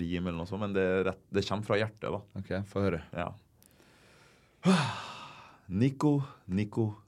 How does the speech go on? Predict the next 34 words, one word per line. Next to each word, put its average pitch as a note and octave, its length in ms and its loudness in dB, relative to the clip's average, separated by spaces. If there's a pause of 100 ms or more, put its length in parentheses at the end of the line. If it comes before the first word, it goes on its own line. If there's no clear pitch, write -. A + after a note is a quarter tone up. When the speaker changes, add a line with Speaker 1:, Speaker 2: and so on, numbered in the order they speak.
(100)
Speaker 1:
Nico. D#2 380 -4 (1200)
Spiller B2 480 4
for A#2+ 80 4
Stabæk, A2 540 4 (500)
er F#2+ 160 4
glad G2 300 8
i G#2 80 0
fotball, G2 400 0 (680)
lever G2+ 480 8
livet F#2+ 460 2 (340)
og - 160 -18
takker - 300 -4 (100)
aldri F#2+ 400 2
nei D#2 140 0 (180)
til - 140 -6
en E2 160 -2
runde C#2 180 -2
golf. C2 300 -8 (1120)
Har G#2+ 160 4
også F#2+ 240 2
en G2 80 0
f-, - 220 -12 (100)
fin, D3 540 2 (180)
liten B2 400 2
veskehund G2+ 540 -2 (420)
av G2+ 240 4
en G#2 160 2
rase A2 480 2
jeg F2+ 300 -2
ikke - 180 -6
aner D#2 240 -2
hva D#2+ 160 4
er. D#2+ 80 -4 (560)
<laughs> - 80 -2